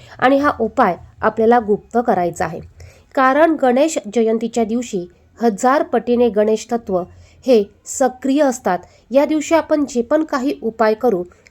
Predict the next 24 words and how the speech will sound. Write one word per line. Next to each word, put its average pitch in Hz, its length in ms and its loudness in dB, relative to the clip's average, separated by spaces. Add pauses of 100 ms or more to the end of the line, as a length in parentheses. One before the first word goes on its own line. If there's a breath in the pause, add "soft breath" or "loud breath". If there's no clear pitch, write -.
अगदी 240 260 0
श्रद्धेने, 262 580 0
मनाने 226 360 2
कराय-, 214 280 0 (180)
अगदी 214 400 -4
श्रद्धेने 233 640 -4 (380 soft breath)
आपल्याला 240 400 0 (300)
हे 262 100 0
उपाय 247 400 0
करायचे 226 480 0
आहे 196 260 -4 (360 soft breath)
आणि 240 260 0
याचं 277 240 -2 (100)
फळ 233 200 2 (340 soft breath)
हे 285 60 2
आपल्याला 233 460 0 (200)
शंभर 226 420 -2
पटीने 233 420 -2
अधिक 214 320 -4
मिळणार 185 280 2
आहे. 170 200 -6 (540 soft breath)
या 302 200 4
दिवशी 330 320 0
केलेल्या 240 480 0